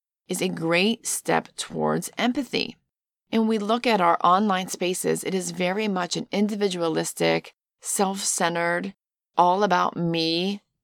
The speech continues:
type of environment. Social media, the selfies that are posted, it is usually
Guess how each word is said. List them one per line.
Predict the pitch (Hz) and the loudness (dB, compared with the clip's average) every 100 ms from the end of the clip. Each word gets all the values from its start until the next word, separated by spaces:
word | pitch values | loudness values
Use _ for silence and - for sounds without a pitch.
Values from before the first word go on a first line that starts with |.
| _ | _
type | - - 180 | -10 -6 -4
of | 185 | -4
environment. | 202 180 185 233 170 - - | -2 0 0 0 -2 -6 -6
Social | 196 202 214 | -4 -4 -2
media, | 202 208 208 202 202 196 | 0 0 0 0 0 -2
the | - | -4
selfies | 185 - 190 196 202 196 190 | -4 -2 -2 -2 -2 -2 -2
that | 180 | -4
are | 175 | -4
posted, | - 196 - 202 185 - _ - | -4 -4 -2 -4 -4 -6 _ -4
it | 202 | 0
is | 196 233 220 | 4 6 4
usually | 190 185 175 | 0 -4 -4